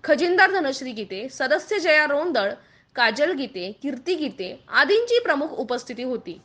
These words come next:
योगेश गाडेकर यांनी प्रास्ताविक केले. विशाल गाडेकर यांनी आभार मानले.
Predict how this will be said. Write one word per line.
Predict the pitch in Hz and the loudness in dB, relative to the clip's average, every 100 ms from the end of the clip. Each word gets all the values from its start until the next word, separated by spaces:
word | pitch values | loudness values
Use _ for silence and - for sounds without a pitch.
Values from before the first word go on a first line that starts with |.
| _ - | _ 0
योगेश | 226 233 233 | 2 2 2
गाडेकर | 262 233 247 | 2 2 0
यांनी | 254 226 262 | -2 -2 -4
प्रास्ताविक | 311 240 202 - 262 285 | 0 0 0 -2 -4 -4
केले. | 226 170 175 _ _ | -6 -8 -12 _ _
विशाल | 247 311 466 466 440 | 0 4 6 4 4
गाडेकर | 427 415 440 | 2 0 -2
यांनी | 349 359 | -2 -4
आभार | - 240 214 247 | -4 -4 -4 -4
मानले. | 220 208 190 170 | -4 -4 -6 -10